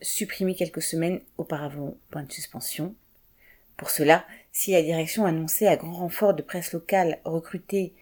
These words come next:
cinquante-huit personnes en C D I et deux cents intérimaires, elle a même organisé un job dating du grand cinéma.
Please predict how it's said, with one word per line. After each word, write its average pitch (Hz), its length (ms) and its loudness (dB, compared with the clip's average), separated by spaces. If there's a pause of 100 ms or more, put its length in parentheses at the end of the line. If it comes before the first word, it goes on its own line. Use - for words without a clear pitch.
(180)
cinquante-huit 160 460 -4
personnes 151 360 0
en 143 40 -4
C 143 140 -4
D 143 100 -4
I 160 280 -6 (880)
et 175 80 -2
deux 170 160 4
cents 170 320 2
intérimaires, 160 800 2 (720)
elle 202 180 12
a 202 80 12
même 220 200 6
organisé 196 460 4
un 170 160 6
job 180 200 8
dating 175 560 0 (180)
du 202 220 4
grand 185 180 6
cinéma. 139 480 -2